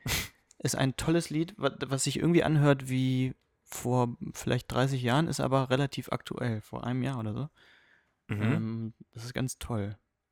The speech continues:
Speaker 1: Da hab ich's. Und hiermit ist es auf der Playlist.
Speaker 2: Und dann das zweite, was ich habe, ist Phil Collins
Speaker 1: Oh, geil.
Speaker 2: mit Long, Long Way to Go.
Speaker 1: Geil.
Speaker 2: Das ist toll, mit einem tollen Ende. Leute, hört euch das Lied an und hört auf das Ende.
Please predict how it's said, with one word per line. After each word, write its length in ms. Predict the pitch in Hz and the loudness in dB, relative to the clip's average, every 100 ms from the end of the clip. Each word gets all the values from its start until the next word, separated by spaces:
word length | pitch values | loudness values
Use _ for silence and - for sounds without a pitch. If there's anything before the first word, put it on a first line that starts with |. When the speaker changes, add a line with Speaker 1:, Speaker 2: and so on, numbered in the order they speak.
| _ _ - | _ _ -4
Speaker 1:
Da 180 | 92 | -2
hab 140 | 131 135 | 0 2
ich's. 280 | 92 - - | 0 -2 -4
Und 160 | 101 101 | -4 0
hiermit 260 | 110 120 117 | 0 2 2
ist 100 | 117 | 0
es 140 | 117 | 0
auf 180 | - - | -2 0
der 100 | 107 | -2
Playlist. 600 | - 117 131 95 - - - | 0 0 0 -2 -6 -10 -4
Speaker 2:
Und 200 | 127 123 | -2 2
dann 600 | 127 131 135 139 135 - _ _ - | 4 6 6 4 2 -2 _ _ -6
das 180 | 135 - | -4 -2
zweite, 300 | - 117 127 | 0 2 2
was 100 | 143 147 | 0 0
ich 80 | |
habe, 140 | 147 - | 0 -2
ist 80 | - | -4
Phil 240 | - 131 | 0 0
Collins 680 | - - 117 123 247 - - - - | 0 2 4 8 6 4 -4 -4 6
Speaker 1:
Oh, 160 | 165 | 6
geil. 460 | 170 165 202 143 104 | 8 4 4 4 2
Speaker 2:
mit 140 | 127 120 | -2 0
Long, 300 | 120 147 180 | 4 6 10
Long 260 | 165 160 | 10 10
Way 160 | 156 151 | 10 10
to 120 | 147 | 8
Go. 300 | 131 120 110 - - | 8 8 8 0 -8
Speaker 1:
Geil. 220 | - 131 151 | -2 4 10
Speaker 2:
Das 180 | 135 92 | 10 10
ist 200 | 87 - | 4 4
toll, 140 | 127 | 4
mit 140 | 120 135 | 4 0
einem 300 | 123 120 - | 0 -2 6
tollen 360 | 170 170 170 | 12 12 12
Ende. 400 | 135 143 117 101 - | 10 8 8 6 6
Leute, 280 | 131 120 - _ - | 6 6 0 _ 8
hört 280 | 190 - | 8 10
euch 80 | 156 | 8
das 180 | 131 120 | 8 8
Lied 260 | 151 208 - | 4 4 8
an 280 | 185 202 - - | 8 8 -2 -10
und 160 | 127 120 | 2 8
hört 200 | 151 - | 8 6
auf 100 | - | -4
das 100 | 123 | -4
Ende. 320 | - 98 95 | -6 -12 -12